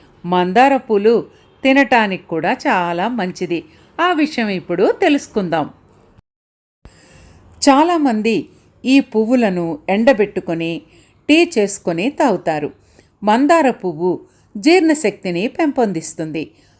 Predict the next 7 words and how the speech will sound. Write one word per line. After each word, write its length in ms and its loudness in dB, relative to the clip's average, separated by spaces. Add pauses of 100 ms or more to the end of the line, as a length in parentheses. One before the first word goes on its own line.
(140)
రక్తంలోని 880 0 (360)
కొలెస్ట్రాల్ను 800 2
తగ్గిస్తుంది, 880 -6 (420)
వ్యాధి 480 4
నిరోధక 640 0
శక్తిని 720 -4 (100)
పెంపొందిస్తుంది, 960 -2